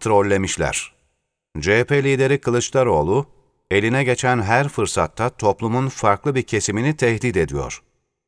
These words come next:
Öğretmenler, çiftçiler, iş adamları, sanatçılar. ak Parti'ye oy vermek bile ana muhalefet liderinin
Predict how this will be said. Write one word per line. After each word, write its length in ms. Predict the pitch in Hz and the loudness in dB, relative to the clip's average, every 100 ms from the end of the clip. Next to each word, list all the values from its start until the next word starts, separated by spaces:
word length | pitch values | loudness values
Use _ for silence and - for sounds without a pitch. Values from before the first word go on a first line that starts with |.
| _ | _
Öğretmenler, 800 | 104 101 98 - 90 69 78 120 - _ _ | 2 2 2 0 -2 -2 -2 -2 -4 _ _
çiftçiler, 640 | - 113 - 101 101 107 - _ - | -4 -4 -2 2 2 2 -6 _ -6
iş 160 | 131 - | -2 0
adamları, 640 | 107 98 95 95 110 139 - | 2 2 2 0 0 -2 -6
sanatçılar. 760 | - 104 95 85 - 69 - - _ _ _ _ _ | -4 0 0 0 -4 -6 -6 -14 _ _ _ _ _
ak 240 | 104 131 | -2 0
Parti'ye 460 | 156 143 - 143 143 - | 0 0 0 0 0 0
oy 280 | 110 131 127 | 2 4 4
vermek 460 | 113 101 120 120 | 2 2 0 -2
bile 300 | 95 73 104 123 _ _ - | -2 0 0 -2 _ _ -2
ana 220 | 107 120 | 0 2
muhalefet 600 | 113 107 107 107 131 - | 0 0 0 0 -2 -2
liderinin 680 | 98 98 92 78 80 143 | -2 2 2 0 -2 -4